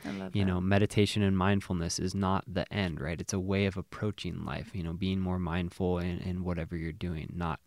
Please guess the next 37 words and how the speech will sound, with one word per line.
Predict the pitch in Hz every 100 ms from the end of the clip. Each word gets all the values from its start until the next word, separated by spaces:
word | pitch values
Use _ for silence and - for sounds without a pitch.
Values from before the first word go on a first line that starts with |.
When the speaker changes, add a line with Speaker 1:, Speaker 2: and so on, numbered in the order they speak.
| _
Speaker 2:
mindfulness. | 87 85 78 - - -
That's | - -
not | 190 90
the | 165
Speaker 1:
Mm-hmm. | 185
Speaker 2:
goal, | 127 85 -
right? | 98 98 - - - -
Personal | - 104 110 104 95
development | 95 101 101 92 95 95
and | 98
going | 98 98
to | 95
seminars | - 98 95 92 90 95
and | 92
reading | 92 95 95
books, | 92 90 -
that | 95 104 -
shouldn't | - 113 104 -
be | 104 98
the | -
goal, | - 98 - -
right? | - 87 196
The |
goal | 95 95 98
Speaker 1:
Mm-hmm. |
Speaker 2:
should | 101 98
be | 92 90 - - -
taking | - 101 - 98
those | 92 87
learnings | 87 92 95 101 117
and | 104
going | 92 92 92
out | 90
into | 92
the | 87
world | 87 80 85 123
and, | 95 92